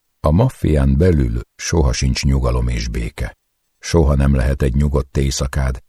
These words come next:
és soha nem lehet normális életed. Ahogy beérünk a házba, megállunk és egymást nézzük.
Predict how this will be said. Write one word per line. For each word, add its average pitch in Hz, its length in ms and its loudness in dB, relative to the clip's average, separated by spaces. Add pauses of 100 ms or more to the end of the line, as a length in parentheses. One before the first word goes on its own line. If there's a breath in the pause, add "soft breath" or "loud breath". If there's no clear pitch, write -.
(120)
és - 180 -2
soha - 300 2
nem 71 200 2
lehet 67 280 0
normális 60 580 -2
életed. 57 560 -8 (1600)
Ahogy 78 340 2
beérünk 76 480 2
a 76 100 2
házba, 69 540 0
megállunk 65 680 -2
és 76 240 -2
egymást 60 460 -4
nézzük. - 580 -6